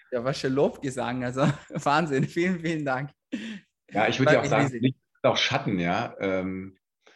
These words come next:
Speaker 2: ich muss mal überlegen, was der Schatten ist. Es wird vielleicht noch irgendwas kommen, ja, aber ich,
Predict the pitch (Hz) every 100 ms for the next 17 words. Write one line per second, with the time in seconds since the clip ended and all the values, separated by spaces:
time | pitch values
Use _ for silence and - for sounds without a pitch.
0 | _ _ _ _ - 113 - 156 117 117
1 | 107 95 95 104 101 - - 104 110 139
2 | 147 - 120 123 - 101 - 110 - 98
3 | 90 - 123 160 143 92 107 - 101 98
4 | 101